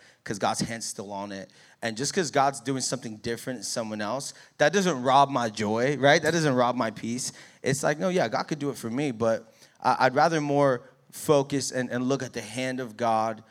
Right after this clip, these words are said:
over Diana and, and my life once I started doing things the right way. Can one of you guys jump into that? Just, have you seen the fa-, what does that look like for you? The favor,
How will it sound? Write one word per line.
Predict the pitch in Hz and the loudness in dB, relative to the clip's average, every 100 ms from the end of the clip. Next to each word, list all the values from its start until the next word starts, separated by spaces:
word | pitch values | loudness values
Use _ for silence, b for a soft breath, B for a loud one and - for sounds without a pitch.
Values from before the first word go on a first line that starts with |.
| b b - | b b -4
over | 123 127 120 127 123 - _ _ _ - | -2 -2 -2 -6 -6 -14 _ _ _ -6
Diana | 113 113 127 135 | 0 0 0 -4
and, | 123 113 | -6 -6
and | 120 | -4
my | 117 123 | -2 0
life | 120 107 104 - - b b b - | 0 -2 -4 -8 -18 b b b -20
once | 110 120 123 127 | -6 -4 -4 -6
I | |
started | - - 113 110 107 | -8 -4 -2 -2 -4
doing | 107 101 101 | -8 -8 -10
things | 95 98 92 | -10 -12 -12
the | 92 | -10
right | 92 - | -10 -10
way. | 82 65 - | -12 -16 -18
Can | - - - | -16 -14 -8
one | 131 170 | -6 -4
of | 196 | -4
you | |
guys | 190 185 160 | 0 0 -2
jump | - 135 - | -6 -6 -8
into | - - | -10 -6
that? | 69 69 - B B B | -4 -4 -8 B B B
Just, | 139 - - | -8 -8 -6
have | 131 | -6
you | 139 | -6
seen | 139 151 139 | -6 -4 -4
the | 120 | -6
fa-, | - 135 | -6 -8
what | 135 139 | -4 -6
does | 170 | 0
that | 151 123 | 0 0
look | 123 127 - | -2 -6 -4
like | 113 104 | -6 -6
for | 127 | -10
you? | 113 | -8
The | 110 | -10
favor, | 101 - 131 139 135 143 139 | -12 -6 -4 -4 -2 -4 -4